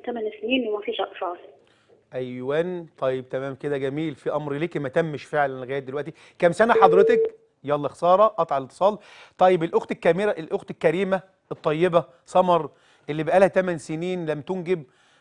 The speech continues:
Speaker 2: وشافت إن حد بيطلعها عمرة مجانا، حد هيطلعها عمرة وفرحانة، وصديقتها إيه فرحانة، فبتقول لها عقبالك، أو إن شاء الله يا رب تطلعي. على فكرة يا جماعة، العمر في المنام بتكون طيبة جدًا.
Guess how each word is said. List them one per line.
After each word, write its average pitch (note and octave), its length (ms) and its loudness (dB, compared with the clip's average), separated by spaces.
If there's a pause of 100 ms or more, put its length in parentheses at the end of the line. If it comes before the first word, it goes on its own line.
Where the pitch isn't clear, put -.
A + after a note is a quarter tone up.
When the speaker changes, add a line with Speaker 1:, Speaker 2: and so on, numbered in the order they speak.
Speaker 2:
وشافت F#3 480 2
إن D3 180 -6
حد D#3+ 300 -2
بيطلعها D3+ 600 4
عمرة E3 300 -2
مجانا، C#3 560 -2 (640)
حد F#3 280 2
هيطلعها D#3+ 480 4
عمرة F3+ 400 2
وفرحانة، D3+ 640 0
وصديقتها F#3+ 460 -4
إيه G3+ 160 0
فرحانة، F#3 400 2
فبتقول E3+ 320 -8
لها G3 80 4
عقبالك، D#3 400 0 (440)
أو G3 140 6
إن E3+ 60 -2
شاء G3+ 160 2
الله F3+ 140 4
يا E3 100 6
رب E3+ 220 0
تطلعي. D3+ 480 4 (640)
على E3 200 4
فكرة A#3 240 -2
يا F3+ 60 6
جماعة، F3 320 2
العمر F#3 280 -2
في - 80 -12
المنام D3+ 380 -4
بتكون E3 300 -10
طيبة D#3 280 -4
جدًا. B2+ 360 -8